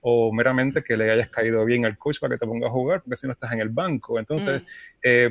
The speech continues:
Speaker 1: puede que, eh, al final tú tengas las mejores, este,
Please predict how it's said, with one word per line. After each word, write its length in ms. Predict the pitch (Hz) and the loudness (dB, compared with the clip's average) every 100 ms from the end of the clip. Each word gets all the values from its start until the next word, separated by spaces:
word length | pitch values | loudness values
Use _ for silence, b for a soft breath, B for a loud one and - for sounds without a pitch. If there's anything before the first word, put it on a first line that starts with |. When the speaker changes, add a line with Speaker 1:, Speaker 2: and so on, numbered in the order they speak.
| - | 2
Speaker 1:
puede 220 | 139 160 | 0 0
que, 200 | 165 160 | 0 0
eh, 160 | 143 135 | 2 0
al 100 | 123 | 0
final 400 | - 131 156 135 | -2 0 0 0
tú 120 | - | -2
tengas 340 | 127 143 160 151 | -4 -2 0 0
las 180 | 139 123 | -2 -2
mejores, 640 | 123 117 123 147 151 - - | -2 -2 -2 -2 -4 -6 -6
este, 720 | 139 - 139 131 123 117 | -6 -2 0 2 2 0